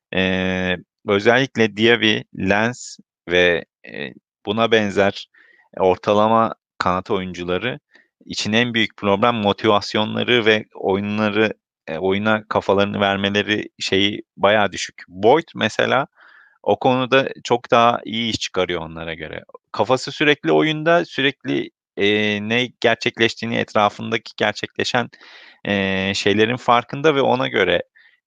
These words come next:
pozisyon almaya çalışıyor sürekli. Ama Lens ve Diaby kopuk. Yani anlık olarak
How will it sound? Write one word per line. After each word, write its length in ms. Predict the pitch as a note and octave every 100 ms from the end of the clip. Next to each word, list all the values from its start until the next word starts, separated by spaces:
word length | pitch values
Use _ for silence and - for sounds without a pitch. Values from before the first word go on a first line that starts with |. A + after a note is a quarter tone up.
| _
pozisyon 440 | G2 F2+ - G#2
almaya 360 | F#2 F2 F2 F2+
çalışıyor 460 | - F2 D#2+ F2 F2
sürekli. 500 | F#2+ F2+ - - - -
Ama 400 | A2+ C#3 D#3 - -
Lens 420 | G2+ A#2 D3 -
ve 160 | C#3+ B2+
Diaby 280 | D3 D3+ D3 -
kopuk. 500 | A#2 - - - _ _ _ _ _ -
Yani 360 | F2+ F#2 F#2+ - C4+
anlık 380 | G#2 A#2+ D3 -
olarak 420 | C3+ C3+ C#3+ -